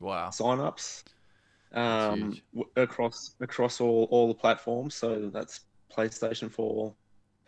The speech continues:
Speaker 2: Xbox One, and P C. So I would say probably half of those are, are P S four. I, I didn't think it would get that big, just, like, as we were starting for the,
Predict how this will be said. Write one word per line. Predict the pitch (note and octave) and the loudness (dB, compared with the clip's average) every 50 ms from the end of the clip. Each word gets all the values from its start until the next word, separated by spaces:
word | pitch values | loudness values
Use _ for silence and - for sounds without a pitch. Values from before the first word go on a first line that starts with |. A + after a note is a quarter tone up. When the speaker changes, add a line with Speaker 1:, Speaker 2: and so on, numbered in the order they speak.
| _ _ - | _ _ -4
Speaker 2:
Xbox | - A#2 - - A2+ A2+ - - | -4 -2 0 0 0 0 0 0
One, | B2 A2+ A2+ A2+ | 0 2 2 2
and | A2 G#2+ G#2+ G#2 | 2 0 0 -2
P | - B2+ A#2 | 0 0 0
C. | A2+ - B2 C3+ D3+ F3+ | 2 2 2 2 2 0
So | D#3 - - A#2 A2+ A2 G#2+ G#2+ G#2 - - _ _ _ _ _ _ _ _ - | 0 0 2 2 4 4 2 2 0 -4 -10 _ _ _ _ _ _ _ _ 2
I | |
would | B2 B2 B2 - | 2 2 2 0
say | - - A#2+ A#2 | 2 2 2 2
probably | - C#3 C#3 C3 | 2 2 0 0
half | A2+ G#2+ G#2+ G#2+ G#2+ - | 2 0 0 0 0 -2
of | A2 | -2
those | G#2+ G#2 G#2 G#2 | -2 -2 0 0
are, | G#2+ G#2+ A2 | -2 -2 -2
are | - - A#2 | -4 -6 -8
P | A2+ - B2 A2 G#2+ | -6 -2 -2 0 0
S | G#2+ - | -2 -4
four. | - A2+ A2 A2 A2+ A#2 A#2+ B2 - _ _ _ | -6 -6 -4 -4 -4 -6 -8 -12 -16 _ _ _
I, | - C3+ C#3 C3+ - | 6 8 8 8 8
I | A#2+ C3+ C3 | 8 6 4
didn't | B2 - C#3+ D3+ C#3+ | 4 0 0 0 0
think | - - C#3+ C#3 C3+ - | 0 0 0 0 2 2
it | C3+ | 2
would | A2 C3 B2 G#2+ | 4 2 2 2
get | C3+ A#2+ - | 2 2 2
that | - A#2+ A#2 | 0 -4 -4
big, | - B2 A#2+ B2 A#2+ | -2 -4 -4 -2 0
just, | - B2+ B2+ - - - - - - _ - - - | 0 0 0 0 -2 -6 -8 -10 -16 _ -20 -18 -6
like, | - B2+ B2 A#2 A#2 - | 0 4 4 4 4 2
as | - A#2 A#2+ A2+ | 0 0 0 0
we | A#2 B2 | 0 0
were | A#2+ A#2 | 0 0
starting | A2+ - - - A#2 A2 A2+ A#2+ C3+ C3+ | -2 -4 -2 0 2 2 2 0 -2 -4
for | - - A#2+ | -2 0 2
the, | A#2 A#2 A2 | 2 2 0